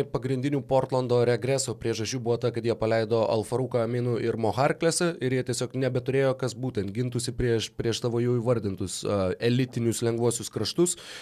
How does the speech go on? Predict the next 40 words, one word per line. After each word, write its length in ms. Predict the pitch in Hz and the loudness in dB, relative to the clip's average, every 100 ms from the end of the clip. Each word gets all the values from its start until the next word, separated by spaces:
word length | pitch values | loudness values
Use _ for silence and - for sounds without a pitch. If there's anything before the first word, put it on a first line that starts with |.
| - | -8
ir 180 | - 131 | -2 0
todėl 300 | 127 123 127 | 0 2 2
komanda 360 | 127 131 131 123 | 4 2 4 2
labai, 240 | 120 127 | 2 2
labai 280 | 123 120 127 123 120 | 2 2 2 2 0
sunkiai 760 | - - - - 147 143 135 135 | -2 -2 0 0 2 2 4 2
atrodė 360 | - 135 131 | 4 4 2
gynyboj. 460 | 123 170 135 90 82 | 0 2 2 2 2
O 200 | - 98 | 4 4
Ariza, 360 | 104 165 175 185 | 6 6 6 2
jeigu 440 | 147 151 139 147 | 4 2 4 2
iš 180 | 139 127 | 2 0
tiesų, 340 | - 123 - 143 139 - - - | 0 -2 0 0 0 -4 -18 -12
a, 220 | - 117 | -2 0
bus 260 | 113 113 139 | 0 0 0
profesionalus, 880 | - 143 123 - 127 120 127 214 214 | 4 4 4 0 0 2 4 2 2
jeigu 220 | 180 135 | 0 0
tikrai, 340 | 123 127 131 | -4 -2 0
na, 180 | 117 117 107 | 0 0 -2
investuos 720 | - 123 117 - 131 120 - | -2 -2 -2 -2 0 0 -2
pilnai 400 | - 123 127 120 | -4 -2 0 0
visą 260 | 120 120 | 0 -2
save 240 | 107 120 120 | -2 -2 0
į 120 | 113 | 0
žaidimą 400 | 104 123 175 147 | 0 0 2 0
ir 100 | 117 | 0
ypač 360 | 147 131 120 123 | -4 -4 -4 -4
į 60 | |
gynybą, 380 | 110 120 156 165 - - - | -4 0 2 2 0 -12 -4
tai 160 | 147 | 2
yra 120 | 165 180 - - | 4 4 0 2
tokio 360 | 190 196 196 | 6 6 6
tipažo 460 | - 156 165 165 135 | 2 4 8 8 6
krepšininkas, 560 | - 147 - 143 139 - | 4 4 2 -2 -2 0
kokio 240 | 139 135 | 0 2
labai 380 | 127 131 139 123 | 2 4 6 6
trūko 300 | - 101 95 | 4 -2 0
Portlandui, 520 | - 139 147 143 131 | 4 4 4 0 0
kadangi, 420 | 123 120 117 117 113 | 0 2 2 2 2
na, 180 | 120 | 2